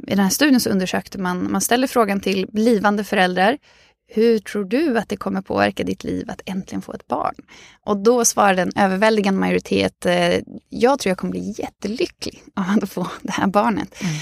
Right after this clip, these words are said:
Speaker 1: Och sen följde de upp de här personerna efter att barnet hade kommit och frågade: "Hur gick det nu? Hur mår du i det här nya livet som förälder?" Och då visade det sig att många hade ett, eh, ett sämre mående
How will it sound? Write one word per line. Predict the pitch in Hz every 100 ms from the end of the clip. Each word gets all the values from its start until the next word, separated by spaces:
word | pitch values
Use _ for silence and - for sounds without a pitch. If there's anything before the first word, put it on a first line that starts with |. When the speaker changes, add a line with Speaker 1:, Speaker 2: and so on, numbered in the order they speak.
| -
Speaker 1:
Och | -
sen | 220 254 269
följde | 277 247 220
de |
upp | 262 -
de | 262 226
här |
personerna | 214 208 196 190 196
efter | 208 - 208
att | -
barnet | 190 185 -
hade | -
kommit | 196 247 285 311
och | 220
frågade: | - - - - - - _ -
"Hur | 262 294 262
gick | 247 226 214 359 -
det | 233
nu? | 190 - 202
Hur | 254
mår | 262 294 320
du | 214 196
i | - - 208
det | 202
här | 190 180 185 - _ _ _ _
nya | 226 220 180
livet | 175 170 185 -
som | - -
förälder?" | - 220 285 226 - - _ - -
Och | - 208
då |
visade | 214 208 202
det |
sig | 185
att | 180
många | 202 202 101
hade | 196 196 -
ett, | - 185 _ -
eh, | 180 180 - - - _
ett | - 185 - 214 196
sämre | - 339 359 226 190
mående | 185 196 202 -